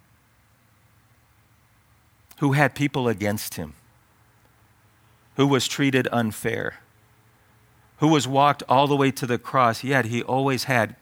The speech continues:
good conduct, did he not? "By his good conduct, let him show." That word could be also translated as demonstrate or prove.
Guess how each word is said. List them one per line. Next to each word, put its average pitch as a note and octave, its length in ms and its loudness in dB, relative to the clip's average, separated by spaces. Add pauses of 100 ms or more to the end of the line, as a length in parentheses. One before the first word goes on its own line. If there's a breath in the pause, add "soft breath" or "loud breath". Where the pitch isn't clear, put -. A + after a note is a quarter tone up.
good B2 320 -4
conduct, G2 540 -4
did G2 140 -10
he F#2+ 100 -8
not? F2 420 -8 (3000)
"By D#3 140 6
his C#3+ 140 2
good D#3 180 0
conduct, D3+ 500 0
let C#3+ 220 2
him C3 160 0
show." C#3 400 0
That A#2+ 180 2
word C#3 260 0
could C#3 140 -4
be C3 120 2
also C3+ 280 2
translated B2 680 2
as G#2+ 260 -2
demonstrate A#2 720 0
or A2+ 140 2
prove. A#2+ 560 -4